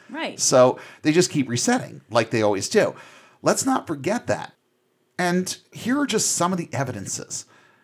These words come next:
Speaker 2: that nasa has observed recently. Let's not even think about,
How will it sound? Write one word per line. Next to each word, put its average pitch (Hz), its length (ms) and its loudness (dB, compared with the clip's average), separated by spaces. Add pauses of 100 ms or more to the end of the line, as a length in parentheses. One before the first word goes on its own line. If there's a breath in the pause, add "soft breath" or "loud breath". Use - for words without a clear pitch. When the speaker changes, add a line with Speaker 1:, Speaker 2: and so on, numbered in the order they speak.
(100)
Speaker 2:
that 143 280 0
nasa 131 600 2
has 123 480 0
observed 117 580 0 (460 soft breath)
recently. 123 960 -2 (680)
Let's - 460 0
not 165 320 2
even 143 300 0
think 185 300 -4
about, 117 500 0